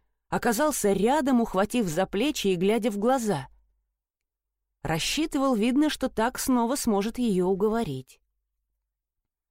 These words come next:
"А подумал, каково будет мне,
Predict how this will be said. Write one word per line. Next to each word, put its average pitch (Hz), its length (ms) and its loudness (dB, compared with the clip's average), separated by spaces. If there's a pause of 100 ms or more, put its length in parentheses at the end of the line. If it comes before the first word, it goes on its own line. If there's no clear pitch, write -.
(420)
"А 175 120 -2
подумал, 185 600 2 (440)
каково 269 400 0
будет 320 300 0
мне, 294 460 2